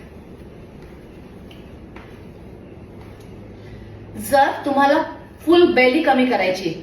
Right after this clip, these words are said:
संपूर्ण पोटाच्या एरियावर फॅट आहे, तर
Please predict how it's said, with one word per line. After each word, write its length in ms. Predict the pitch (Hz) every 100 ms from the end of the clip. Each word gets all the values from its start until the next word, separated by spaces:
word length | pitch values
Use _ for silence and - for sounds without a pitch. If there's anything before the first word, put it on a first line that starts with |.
| - - -
संपूर्ण 480 | 269 247 247 294 285
पोटाच्या 500 | 302 277 240 269 285
एरियावर 420 | - 240 254 269
फॅट 280 | - - 196
आहे, 160 | 208 - - - - 247
तर 160 | 277